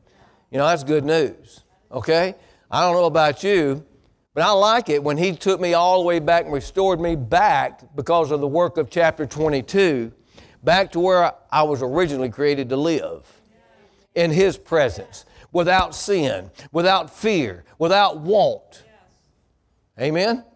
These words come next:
And he restored us all the way back to that. Isn't that what the chapter twenty-two was all about? Restoring man back to his original place and his intent? Glory to God. So that's what chapter twenty-two did. He restored us. He restores my soul.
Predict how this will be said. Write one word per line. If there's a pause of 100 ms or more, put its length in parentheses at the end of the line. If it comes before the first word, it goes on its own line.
(300)
And
he
restored
us
all
the
way
back
to
that. (640)
Isn't
that
what
the (140)
chapter
twenty-two
was
all
about?
Restoring
man
back
to
his
original
place (220)
and
his
intent? (380)
Glory
to
God. (680)
So
that's
what
chapter
twenty-two
did.
He
restored
us. (400)
He
restores
my
soul.